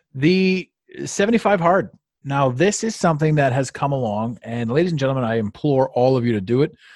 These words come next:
Uh, I'm actually gonna make the seventy-five hard the image for this because we've, it's taken us, this was an entire intro into seventy-five Hard. Nothing to sell, nothing to do, no nothing. Just go look at the picture and do what the picture says. There's five things,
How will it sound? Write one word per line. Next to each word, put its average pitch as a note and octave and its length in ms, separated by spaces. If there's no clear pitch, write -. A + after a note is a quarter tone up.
Uh, A2 140
I'm C#3+ 140
actually D#3+ 260
gonna A#2+ 120
make B2+ 340
the C3 80
seventy-five A#2+ 480
hard A#2+ 380
the G2+ 320
image C#3+ 360
for A#2+ 220
this C3+ 260
because G#2 360
we've, A2+ 300
it's G2+ 200
taken B2 240
us, A2 200
this F#3 140
was F3+ 120
an D#3+ 80
entire E3 460
intro D3 500
into C3 200
seventy-five A2+ 500
Hard. G#2 320
Nothing F#3+ 240
to D3 80
sell, B2 300
nothing C#3 240
to A2+ 60
do, A#2 280
no E3+ 180
nothing. C3+ 580
Just D3+ 240
go D#3 200
look D3+ 220
at C#3+ 60
the C3+ 60
picture C3+ 420
and A#2+ 260
do B2+ 180
what A#2 200
the - 80
picture A#2 260
says. A2 260
There's G2 200
five B2+ 300
things, A2 400